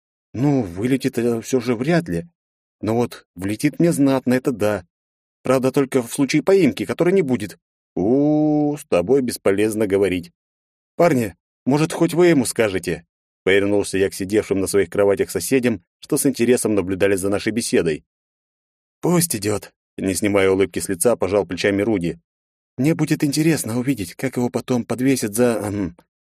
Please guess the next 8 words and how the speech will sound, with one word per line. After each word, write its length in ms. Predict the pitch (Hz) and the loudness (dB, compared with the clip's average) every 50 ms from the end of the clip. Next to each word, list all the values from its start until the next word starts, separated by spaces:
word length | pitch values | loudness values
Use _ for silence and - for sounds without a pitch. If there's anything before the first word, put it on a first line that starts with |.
| _ _ | _ _
одно 280 | - 143 156 156 151 | -2 0 2 2 2
место». 500 | 147 120 95 85 - - - 95 87 - _ _ _ _ _ _ _ _ _ _ _ _ _ | 2 2 0 -2 -4 -6 -8 -10 -10 -10 _ _ _ _ _ _ _ _ _ _ _ _ _
Сик, 400 | - - - 139 143 131 - - | -8 -2 0 2 2 0 0 -2
повторив 440 | - 95 82 - 98 98 101 90 98 | -2 -2 0 0 2 2 2 0 2
улыбку 340 | 95 98 98 87 - 92 87 | 2 2 2 0 -2 -2 0
товарища, 600 | 101 104 117 123 120 110 - - 104 90 85 87 _ _ | 2 2 4 2 2 0 0 -2 -2 -4 -4 -6 _ _
одобрительно 560 | 120 123 131 123 123 131 123 123 110 113 107 | -2 0 0 2 2 0 0 0 -2 -2 -2
покивал. 560 | - 123 123 - 135 123 98 87 78 67 - | -4 -4 -2 0 2 2 2 2 0 -2 -6